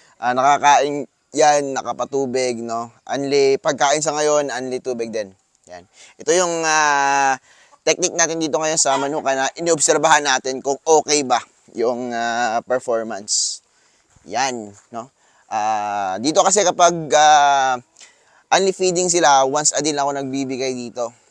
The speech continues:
Ah, every morning lang po. Yan. Ah, may mga pagkain pa nga doon sa kanilang feeder. Yung iba, tumutuka-tuka pa. Yan.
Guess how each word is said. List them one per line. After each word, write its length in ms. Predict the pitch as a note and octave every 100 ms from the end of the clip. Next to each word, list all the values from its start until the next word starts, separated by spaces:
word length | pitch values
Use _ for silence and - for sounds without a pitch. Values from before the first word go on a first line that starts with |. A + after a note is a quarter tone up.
| _ _ _
Ah, 160 | - A2+ C#3
every 240 | D3 D#3
morning 400 | D3+ D3 D3 C#3+
lang 160 | C3+ B2+
po. 240 | C3 - _ _ _
Yan. 240 | G#2+ G2+ G2+ _ _ _
Ah, 600 | - A2+ A2 G#2+ G#2 G#2 G#2
may 120 | B2+
mga 240 | D#3+ D#3+ E3
pagkain 400 | C#3+ D3+ D3+ C#3
pa 160 | D3
nga 40 | D3
doon 160 | C#3 C#3+
sa 320 | D#3 C3+ C3+
kanilang 240 | C3 C3
feeder. 480 | B2+ C3+ A#2+ A#2 G#2+ _ _ _ _
Yung 120 | B2
iba, 200 | C#3+ C3+
tumutuka-tuka 760 | C3 C3 A#2 G#2 A2+ A2+ G#2 G2+
pa. 200 | - F#2+ _ _ _ _ _ _ _ _ _ _ _
Yan. 280 | G#2+ G#2 G2+